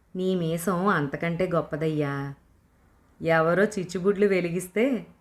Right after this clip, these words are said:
కోట దిబ్బంతా మెరిసిపోయింది. ఇప్పుడు వినబోయే కథ పేరు జ్ఞానక్షేత్రం.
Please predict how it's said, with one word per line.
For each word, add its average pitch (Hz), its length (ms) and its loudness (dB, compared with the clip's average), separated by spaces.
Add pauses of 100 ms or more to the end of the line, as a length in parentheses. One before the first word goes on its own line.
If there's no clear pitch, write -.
(180)
కోట 160 340 2
దిబ్బంతా 165 760 0
మెరిసిపోయింది. 165 920 -2 (1120)
ఇప్పుడు 165 320 -2
వినబోయే 202 460 0
కథ 156 420 -4
పేరు 156 440 -4 (160)
జ్ఞానక్షేత్రం. 165 960 -6